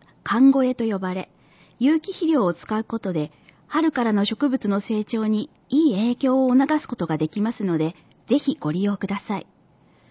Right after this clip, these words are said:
詳しくは市ホームページをご覧ください。キューアールコードが載っています。内容量、一袋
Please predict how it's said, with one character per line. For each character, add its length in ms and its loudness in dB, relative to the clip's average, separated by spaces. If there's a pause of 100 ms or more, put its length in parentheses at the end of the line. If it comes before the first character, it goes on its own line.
(420)
詳 180 2
し 100 -8
く 140 -6
は 180 2
市 320 -4 (140)
ホ 160 2
ー 20 6
ム 140 8
ペ 200 0
ー 40 2
ジ 140 0
を 80 2
ご 120 -2
覧 180 -2
く 80 -10
だ 120 -8
さ 180 -10
い。 80 -14 (1200)
キ 180 6
ュ 40 4
ー 100 4
ア 40 2
ー 20 2
ル 100 0
コ 160 0
ー 40 2
ド 80 2
が 100 0
載 100 4
っ 40 0
て 140 -6
い 100 0
ま 140 -2
す。 200 -20 (1800)
内 300 4
容 220 2
量、 320 -2 (580)
一 260 -4
袋 480 -4